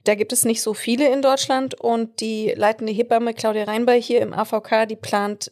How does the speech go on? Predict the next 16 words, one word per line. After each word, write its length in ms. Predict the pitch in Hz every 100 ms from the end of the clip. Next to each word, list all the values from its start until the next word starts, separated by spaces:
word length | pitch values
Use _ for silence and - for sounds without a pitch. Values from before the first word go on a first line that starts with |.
| -
auch 220 | 208 208
einen 180 | 208 208
hebammengeleiteten 960 | 208 208 208 202 202 202 202 214 208 - - _
Kreissaal. 520 | - 220 226 247 262 302 - - - - _ -
Die 380 | 220 220 214 - -
Claudia 220 | 202 202
Reinbey 300 | 202 208 208
kennen 240 | - 214
wir 100 | 208
schon 240 | 202 202 190
aus 100 | 185
der 120 | 196
Folge 260 | - 196 196
zu 120 | -
den 120 | 196
Hebammen. 540 | 185 202 - 190 196